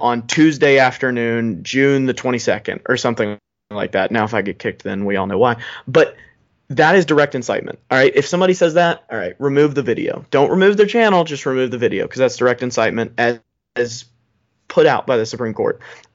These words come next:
But if they just say, "Hey, I really don't like Baylor Cook. I really think that he should stop talking," that's fine. I mean, that, that's your opinion. It's a bad one,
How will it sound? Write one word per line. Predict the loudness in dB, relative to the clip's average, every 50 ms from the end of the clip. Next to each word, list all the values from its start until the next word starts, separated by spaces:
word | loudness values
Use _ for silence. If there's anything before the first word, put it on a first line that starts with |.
| _ 0
But | 2 4 4 4 2 0 -2 _ _ _ _ _ _ -2
if | -2 0 4
they | 4 4 4
just | 4 2 2 2
say, | 4 4 4 2 0 -2 _ -2
"Hey, | 2 2 4 4 4 2 2 -2 _ _ _ _ _ _ -6
I | -2 -2 -2 -2 -2 -6 -10 -8 0
really | 2 4 4 4 4 2
don't | 2 0 2 2 0 0 -2
like | -4 -2 -2 -2 -4 -4
Baylor | -4 -2 -2 0 -2 -4
Cook. | -6 -6 -6 -6 -6 -8 -10 _ _ _ _ _ -2
I | 0 2 4 4 4 2 0 -6
really | -14 -12 -8 0 4 6 6 8 6 6
think | 4 0 -2 -4 -2 -2
that | -4 -6
he | -4 -4 -6 -6
should | -6 -8 -10 -4
stop | -4 -4 -4 -4 -6
talking," | -6 -6 -6 -8 -12 -18 -18 -18 _ _ _ _ _ _ _ _ _ _ _ _ _ _ _ _ _ -2
that's | -2 -2 -2 -2
fine. | -4 -2 -2 -2 -4 -10 -14 _ _ _ _ _ _ _ _ _ 0
I | 2 2 4 4
mean, | 2 4 4
that, | 2 2 4
that's | 2 2 2 2
your | 0 0
opinion. | 0 -2 -4 -4 -4 -8 -8 -6 -6
It's | -4 -4
a | -4
bad | -4 -2 0 0 0 -2
one, | -6 -12 -14